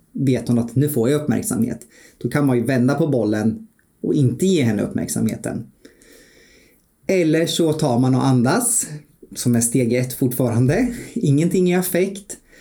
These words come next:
Fånga upp barnet. Ha en dialog, beror på mognadsgraden, liksom, att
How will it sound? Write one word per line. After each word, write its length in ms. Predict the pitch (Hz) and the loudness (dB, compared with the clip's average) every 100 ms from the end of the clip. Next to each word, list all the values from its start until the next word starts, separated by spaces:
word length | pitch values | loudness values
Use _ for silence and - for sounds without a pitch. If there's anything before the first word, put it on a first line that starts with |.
| - - _ _ _ _ | -20 -20 _ _ _ _
Fånga 300 | - 185 175 | -2 0 2
upp 200 | 202 220 | 0 0
barnet. 500 | 185 139 131 143 - - _ _ - - - | 0 2 2 0 -4 -12 _ _ -20 -16 -8
Ha 300 | - 185 180 | -2 0 2
en 160 | 170 | 0
dialog, 480 | 165 175 196 196 147 | 2 2 2 2 2
beror 200 | 156 151 | 2 0
på 140 | 151 | 2
mognadsgraden, 1080 | 151 165 135 135 123 - 147 123 120 170 180 | 2 2 2 2 2 0 0 0 0 0 0
liksom, 360 | 113 113 123 120 | 0 0 0 0
att 320 | 123 - - | -2 -4 -10